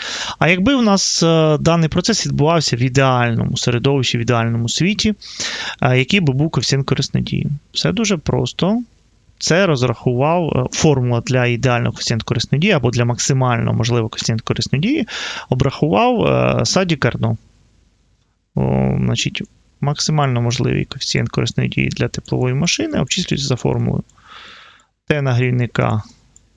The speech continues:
мінус Т холодильника поділити на Т нагрівника і множити на сто відсотків. Дорівнює.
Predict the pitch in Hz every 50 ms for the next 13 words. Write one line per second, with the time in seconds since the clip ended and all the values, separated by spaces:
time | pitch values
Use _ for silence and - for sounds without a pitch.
0 | _ _ - 127 127 120 123 127 - - - - 143 127 120 - - 131 123 123
1 | 120 120 151 170 190 202 208 208 - - 202 208 208 - _ _ _ _ _ _
2 | _ _ _ _ _ _ _ _ _ _ _ _ _ - 143 127 127 127 123 123
3 | 120 - - 123 117 120 120 117 - - - 123 117 113 113 113 117 120 120 123
4 | 123 120 - - 185 214 247 262 233 - _ _ _ _ _ _ _ _ _ _
5 | _ _ _ _ _ _ _ _ _ _ _ _ _ _ _ _ _ _ _ _
6 | _ _ _ _ _ _ - 196 170 143 139 151 156 - - 120 113 - - -
7 | 127 - - - - - - - - - 127 120 - _ _ _ _ _ _ _
8 | _ _ _ _ _ _ _ _ _ _ _ _ _ _ _ _ _ _ _ _
9 | _ _ _ _ _ _ _ _ _ _ _ _ _ _ _ _ _ _ _ _
10 | _ _ - 123 120 117 117 117 - 139